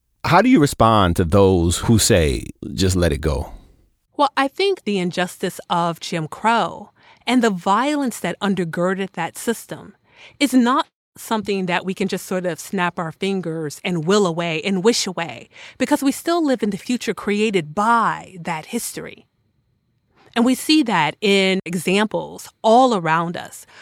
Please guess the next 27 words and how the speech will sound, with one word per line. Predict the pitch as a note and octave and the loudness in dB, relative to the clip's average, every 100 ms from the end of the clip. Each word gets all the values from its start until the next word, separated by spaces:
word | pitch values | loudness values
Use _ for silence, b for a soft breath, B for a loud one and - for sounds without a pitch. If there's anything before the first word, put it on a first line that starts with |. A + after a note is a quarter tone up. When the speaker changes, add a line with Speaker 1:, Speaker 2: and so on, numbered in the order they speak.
| B | B
Speaker 2:
whether | - G#3 G3+ G3 | 2 4 4 2
it | G3+ G3 | 2 0
is | G3 F#3 F#3 F#3 F3+ F3+ - b b b | 0 0 0 -2 -2 -6 -10 b b b
the | F3 F#3+ F#3 F3+ F3+ F#3 _ _ | -4 -2 -2 -4 -6 -8 _ _
flash | - A#3 A3+ A#3 - | -4 2 4 4 0
of | G#3 | -4
terror | - - G#3 G#3+ G#3+ G#3+ - | -6 -6 -2 0 2 0 -4
a | F#3+ | -2
Black | G3 G#3+ | 0 0
person | - G#3+ - | 0 -4 -2
has | G3+ G3+ G3 G3 | 0 2 0 0
when | F#3 | -2
they're | F#3 F3+ | 0 -2
pulled | - G#3+ G3+ | -2 -2 0
over | G3 F#3+ | 0 -2
by | F3+ F3 | 0 0
police | F3 G3 A3 C4+ - - _ _ | 0 -2 0 -2 -4 -12 _ _
for | G3 | -2
driving | F3+ F#3+ F#3 F#3+ | 2 4 4 2
while | F3+ E3 | 0 0
Black, | G3 A3 C4+ _ - _ _ _ b b b | 0 -2 -2 _ -20 _ _ _ b b b
whether | F3 G3+ G#3+ G3+ | 0 0 2 -2
it | G3 F#3+ | -4 -2
is | G#3 F#3+ F#3+ F#3 | 0 2 2 0
the | - | -4
January | E3 F#3 F#3 F#3+ F#3 F3+ | -2 -2 0 -2 -2 -2
sixth | E3+ - A#3 A3+ - - | -4 -2 -4 -4 -12 -20